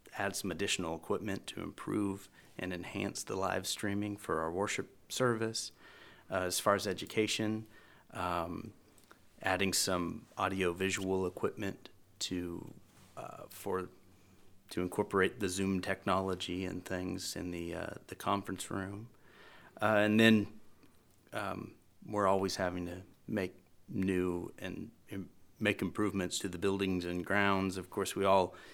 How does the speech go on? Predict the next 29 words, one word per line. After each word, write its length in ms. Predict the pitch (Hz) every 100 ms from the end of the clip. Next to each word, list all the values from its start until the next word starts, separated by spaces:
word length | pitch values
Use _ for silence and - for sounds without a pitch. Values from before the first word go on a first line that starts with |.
| -
experience 760 | - - - 113 107 104 - -
the 260 | 92 90 98
winter 220 | 107 107
storm, 580 | 92 - 113 110 110 107
and 140 | 90 90
I'm 120 | 90
sure 200 | - 104
we 120 | 98
all 180 | 98 98
have 200 | 98 95 98 - - 110
damage 440 | 110 104 101 98
at 100 | 98
our, 140 | 92 - - - -
our 160 | 101 92
personal 500 | - 135 - 110 95
homes 560 | 120 120 120 120 117
<laughs> 20 |
from 300 | - 120 127
it. 260 | 127 147 -
And 320 | 80 98 98 - - - - -
the, 140 | 101 90 -
the 100 | 98
church 320 | - 127 123
is 120 | 117
no 160 | 117 110
different. 540 | 117 120 143 147 -
We 140 | 101 101
need 260 | 110 110
to 400 | - 107 104 101